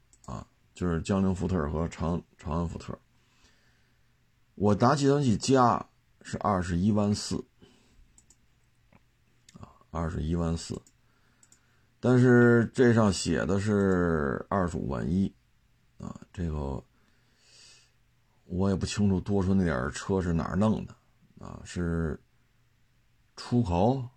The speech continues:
还是怎么着的？这没说啊。这是二二年的成绩。那二三年的成绩呢？呃，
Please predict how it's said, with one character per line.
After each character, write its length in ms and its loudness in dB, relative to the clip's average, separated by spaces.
还 120 -6
是 140 -2
怎 140 -4
么 100 -10
着 220 -4
的？ 100 -8
这 160 -4
没 160 2
说 480 -2
啊。 200 -12
这 100 -2
是 80 2
二 140 4
二 200 4
年 120 0
的 80 -2
成 300 -8
绩。 140 -6
那 380 2
二 180 4
三 220 0
年 160 4
的 100 6
成 240 2
绩 160 6
呢？ 460 0
呃， 600 -10